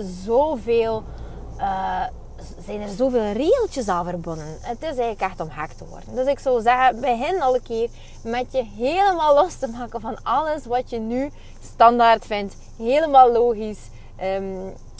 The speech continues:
ja, en, en bekijk een keer, stel een keer gewoon een vraag van,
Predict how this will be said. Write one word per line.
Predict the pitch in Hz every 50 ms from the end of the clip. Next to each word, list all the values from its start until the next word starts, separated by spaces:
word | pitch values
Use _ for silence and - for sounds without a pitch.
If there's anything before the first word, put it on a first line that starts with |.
| - - - - - - - - - - - - - - -
ja, | - 143 170 214 226 214 185 165 143 - - - - - - - - - - - -
en, | - 226 226 214
en | - - - 254 262 262 262 262 - - - - - - - - - -
bekijk | - 240 247 240 - - - 240 247 294 339
een | 311 262
keer, | - 240 214
stel | 208 - - 240 277
een | 302 285 285
keer | - 269 233
gewoon | 226 233 247
een | 240 214 180
vraag | 185 - - 156 180 226 247 220 - -
van, | - 208 202 208 202